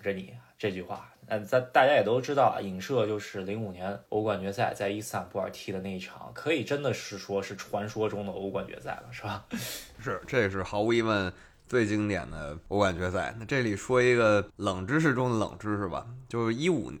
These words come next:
Speaker 2: 呃，零五年那场欧冠决赛冠军大家知道是利物浦，然后阵中当时有一个小将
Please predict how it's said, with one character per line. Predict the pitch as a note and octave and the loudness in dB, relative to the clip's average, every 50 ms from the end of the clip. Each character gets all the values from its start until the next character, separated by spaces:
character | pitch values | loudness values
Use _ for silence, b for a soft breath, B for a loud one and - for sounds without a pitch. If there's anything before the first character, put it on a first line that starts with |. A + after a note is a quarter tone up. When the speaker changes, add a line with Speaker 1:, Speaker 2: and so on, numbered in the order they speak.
| - - | -8 -2
Speaker 2:
呃， | - G2+ | 0 0
零 | G2+ G#2 A#2 | 2 2 4
五 | C#3+ E3+ E3+ C3 G#2+ F#2+ | 4 4 2 2 0 0
年 | F#2+ F#2 F#2+ G2+ A2 A#2 | 2 2 2 2 2 2
那 | A#2+ A#2+ A2 | 2 2 0
场 | - - E2+ | 0 -2 -2
欧 | E2 G#2 | 0 2
冠 | G#2+ G#2 G2 F#2+ | 2 4 2 2
决 | F2+ F#2 F#2 | 2 0 0
赛 | G#2 G2+ F2+ D#2+ | 2 2 2 2
冠 | - - G#2 A2 G#2+ | 2 2 2 2 2
军 | G#2+ A#2 A#2+ A#2 A2 | 2 2 2 2 4
大 | A2 G2 | 6 6
家 | G2 G2+ | 6 6
知 | G2 G#2 G#2 G#2 | 4 2 4 4
道 | F#2+ F#2 F2+ | 4 4 4
是 | - G2+ | 2 -2
利 | F#2+ G2 | -2 -2
物 | F#2 F2 | -2 -2
浦， | F2 - - - - - | -4 -8 -10 -14 -14 -14
然 | G2 F#2 | -10 -6
后 | F2 F2+ | -4 -4
阵 | G2 G2+ - D3 A#2+ G#2+ | -2 0 0 0 0 0
中 | G2 G#2+ A2 A2+ A2+ A2+ | 0 0 0 0 0 0
当 | G#2 A2 A2 A#2 A2+ | 4 4 4 4 4
时 | A2+ A2+ G#2+ | 0 0 0
有 | G2 E2 D#2 | 0 0 0
一 | E2+ F2 F2 | 0 0 2
个 | F#2 F2+ F2+ F2 F2 | 4 4 4 2 0
小 | - - - E2+ D#2 F2 | -2 -2 -2 -2 -2 2
将 | F#2 A#2+ G#2+ | 4 4 4